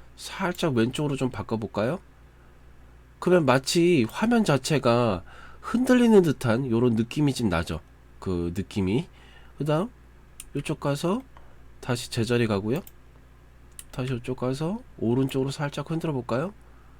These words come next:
조금 이렇게 바꿔주고요. 그러면 아주 간단하게 뭐라 해야 될까요? 이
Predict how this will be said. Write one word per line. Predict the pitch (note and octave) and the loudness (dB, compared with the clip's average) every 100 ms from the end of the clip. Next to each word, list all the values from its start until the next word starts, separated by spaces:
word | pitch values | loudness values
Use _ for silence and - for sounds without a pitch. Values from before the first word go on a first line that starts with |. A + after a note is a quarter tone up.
| - - - - | -20 -20 -20 -16
조금 | F#2+ G#2 A2 A2 C#3 | -10 -6 -6 -6 -6
이렇게 | B2+ - | -6 -6
바꿔주고요. | - - F#2 F2+ E2+ F#2 | -10 -6 -6 -4 -8 -8
그러면 | - B2+ D#3+ E3+ | -6 -2 -2 -2
아주 | C#3+ | -4
간단하게 | G#2+ G#2 C3+ B2+ A2 F3 D#3 - - - - - | -4 -2 0 0 0 -2 -2 -6 -18 -20 -20 -14
뭐라 | - G2+ | -6 -4
해야 | G2+ | -2
될까요? | G2+ - G2+ D3+ - | -4 -2 -2 -2 -4
이 | G#2+ G#2 | -4 -2